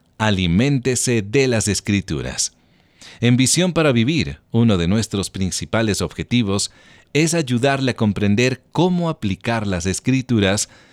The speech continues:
en cada aspecto de su vida. Y para cumplir esta misión,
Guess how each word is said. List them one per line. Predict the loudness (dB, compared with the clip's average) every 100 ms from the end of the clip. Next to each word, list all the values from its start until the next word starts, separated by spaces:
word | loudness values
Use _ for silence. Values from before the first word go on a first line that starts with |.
| -2
en | 0 2
cada | 2 0 0
aspecto | -2 0 0 0 0
de | 2
su | 0 0
vida. | 0 -2 -6 _ _ _ _ _ _ -10
Y | -2 0
para | 0 0
cumplir | 0 0 0 0 0 -2 -4
esta | -2 -2 -2
misión, | -4 -4 0 2 2 0